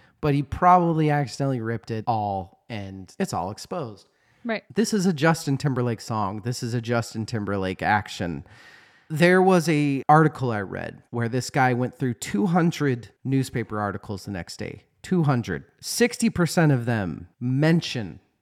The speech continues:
Speaker 1: Justin Timberlake. Thirty percent of them do not even mention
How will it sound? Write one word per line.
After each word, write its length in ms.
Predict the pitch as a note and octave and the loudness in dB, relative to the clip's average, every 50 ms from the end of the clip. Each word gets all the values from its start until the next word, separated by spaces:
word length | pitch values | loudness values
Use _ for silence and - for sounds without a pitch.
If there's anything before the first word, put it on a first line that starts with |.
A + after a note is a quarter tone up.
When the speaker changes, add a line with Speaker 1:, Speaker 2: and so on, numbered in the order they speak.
| _ _ _ _ _ | _ _ _ _ _
Speaker 1:
Justin 460 | - C3 A2+ - - - A2 G#2+ G#2 | -4 -4 -4 -4 -6 -8 -10 -10 -8
Timberlake. 680 | - A#2 G2+ F2+ F#2+ F2+ D#2+ D#2 - - _ - _ _ | -8 -10 -8 -8 -10 -10 -10 -12 -14 -16 _ -20 _ _
Thirty 380 | _ _ - G#3 G#3+ A3 A3 G#3 | _ _ 6 8 8 8 6 2
percent 420 | - E3+ E3+ D3+ - F3 D#3 D3+ | 2 0 0 2 2 2 2 4
of 120 | C3 A#2 A2 | 2 2 0
them 320 | B2 A2 G2+ F2+ F2+ F#2 - - | -2 -2 -2 -4 -8 -12 -8 -2
do 140 | C#3 C#3 | 0 2
not 240 | C3+ C#3+ D3 D3+ D3+ | 4 4 4 4 2
even 360 | D3+ D3+ C#3+ D#3 D3 D3 D3 | 2 0 0 0 2 2 2
mention 600 | D3+ D3+ D3+ D#3+ D3+ - - - B2 G#2+ F#2+ F2 | 2 4 2 2 0 0 -2 -4 -4 -4 -4 -8